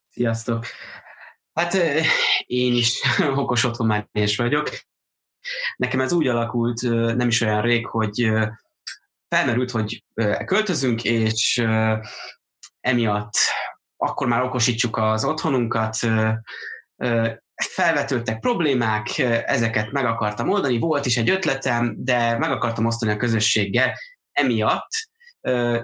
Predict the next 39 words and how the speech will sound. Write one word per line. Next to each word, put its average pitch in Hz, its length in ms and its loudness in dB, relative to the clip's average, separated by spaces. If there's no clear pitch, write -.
csináltam 107 420 0
egy 107 80 2
meetupot, 110 500 0
ami 110 300 2
meglepően 117 540 0
nagyon 107 200 2
sikeres 110 460 0
lett, 160 240 0
és 123 200 0
ebből 120 340 0
nőtte 113 280 0
ki 117 120 -2
magát 107 360 2
a 113 280 0
jelenlegi 113 400 0
magyarországi 113 480 2
legnagyobb, 110 540 2
ö, 110 260 2
ö, 117 320 0
Okos 117 340 0
Otthon 113 280 -2
Facebook 117 500 0
csoport, 117 520 0
ami 113 300 0
így 110 220 0
a 107 220 2
Csináld 110 300 0
Magad 107 300 0
mozgalomhoz 113 960 0
tartozik, 127 520 -2
úgyhogy 120 240 0
ennek 113 320 2
vagyok 110 260 0
így 107 140 0
az 104 100 0
adminisztrátora, 120 800 0
illetve 113 420 0
hát, 113 320 -2
ö, 117 160 2